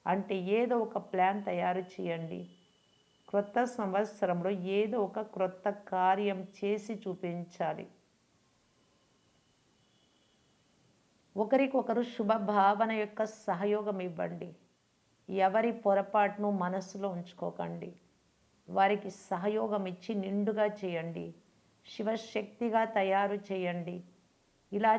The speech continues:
చేశారు, వారు అలా చేశారు అని అస్సలు చూడొద్దు, వినొద్దు. లేకపోతే సోమరితనం యొక్క సంస్కారం గట్టిగా అయిపోతుంది. ఇతరులను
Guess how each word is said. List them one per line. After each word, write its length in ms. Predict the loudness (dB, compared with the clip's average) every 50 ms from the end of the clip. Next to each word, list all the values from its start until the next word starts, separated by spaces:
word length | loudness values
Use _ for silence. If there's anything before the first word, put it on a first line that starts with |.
| 4
చేశారు, 640 | 2 2 2 2 0 -2 0 2 2 2 2 0 -4 -4 -8 -10 -16 -20 _ _ _ -8
వారు 280 | 0 2 4 4 6 6
అలా 260 | 4 4 6 6 4 4 4 2 0
చేశారు 600 | 0 0 -2 -4 -6 -2 2 2 4 4 4 2 0
అని 140 | 0 -2
అస్సలు 440 | -4 -6 -8 -10 -8 -6 -4 -4 -4 -4
చూడొద్దు, 500 | -6 -6 -4 -4 -6 -8 -10 -14 -16 -16 -18 _ _ -6
వినొద్దు. 540 | -6 -4 -4 -4 -4 -4 -6 -8 -8 -12 -14 -14 -16 _ _ _ _ _ _ _ _ _ _ _ _ _ _ _ _ -6
లేకపోతే 600 | -2 -2 -2 0 -2 -2 -2 -2 -2 -2 0 -2 -4 -4
సోమరితనం 720 | -4 -4 0 0 2 2 2 0 0 -2 -4 -4 -4 -2 -2 -2
యొక్క 220 | -4 -4 -2 -2 -4 -4 -2
సంస్కారం 800 | -2 -2 -2 -2 -4 -8 -12 -14 -8 -2 2 2 2 2 2 -2 -2
గట్టిగా 440 | -4 -4 -4 -6 -6 -6 -4 0 0
అయిపోతుంది. 640 | 0 0 0 -4 -8 -8 -6 -6 -6 -6 -6 -10 -10 -14 -18 _ _ _ _ _ _ _ _ _ _ _ _ _ _ _ _ _ _ _ _ _ _ _ _ _ _ -4
ఇతరులను 560 | -4 -4 0 2 2 4 4 4 4 2 0